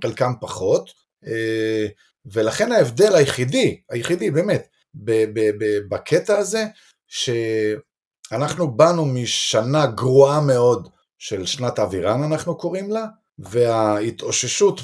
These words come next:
בשנה אחרי זה, שם התחלנו לעלות עוד פעם, זאת אומרת, התחלנו לחזור להיות עצמנו, התחלנו להיות מכבי חיפה, כי בשנה, בשנה שקרה מה שקרה עם אבי,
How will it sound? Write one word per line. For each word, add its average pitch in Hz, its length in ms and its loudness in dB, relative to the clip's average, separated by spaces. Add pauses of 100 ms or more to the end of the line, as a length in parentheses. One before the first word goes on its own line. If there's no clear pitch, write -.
(200)
בשנה 123 560 0
אחרי 98 440 -4
זה, 220 240 2 (440)
שם 202 240 2
התחלנו 175 400 0
לעלות 151 360 6
עוד 135 180 2
פעם, 110 160 2
זאת 104 100 -2
אומרת, 131 200 -2
התחלנו 170 380 0
לחזור 151 400 2
להיות 139 220 6
עצמנו, 107 480 -4 (380)
התחלנו 208 280 0
להיות 156 200 2
מכבי 123 340 0
חיפה, 90 380 -10 (260)
כי 107 200 -4
בשנה, 113 560 0 (360)
בשנה 120 380 -2
שקרה 135 380 -2
מה 127 120 -6
שקרה 123 300 -4
עם 113 120 -6
אבי, 104 380 -10